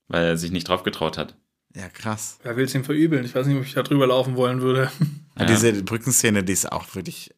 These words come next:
Speaker 2: Filmgeschichte, würde ich sagen, oder?
Speaker 3: Ja.
Speaker 1: Ja.
Speaker 2: Also das war, ging mir beim ersten Teil auch so. Ich, ähm, konnte mich nicht erinnern, wann ich den Film gesehen hab. Aber ich glaub, es gab so viele Szenen,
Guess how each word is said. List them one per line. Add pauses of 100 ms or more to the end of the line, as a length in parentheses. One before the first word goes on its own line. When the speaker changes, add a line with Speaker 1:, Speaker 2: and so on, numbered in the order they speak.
(240)
Speaker 2:
Filmgeschichte,
würde
ich
sagen,
oder?
Speaker 3:
Ja. (200)
Speaker 1:
Ja. (220)
Speaker 2:
Also
das
war,
ging
mir
beim
ersten
Teil
auch
so.
Ich, (180)
ähm, (220)
konnte
mich
nicht
erinnern,
wann
ich
den
Film
gesehen
hab. (400)
Aber
ich
glaub, (680)
es
gab
so
viele
Szenen,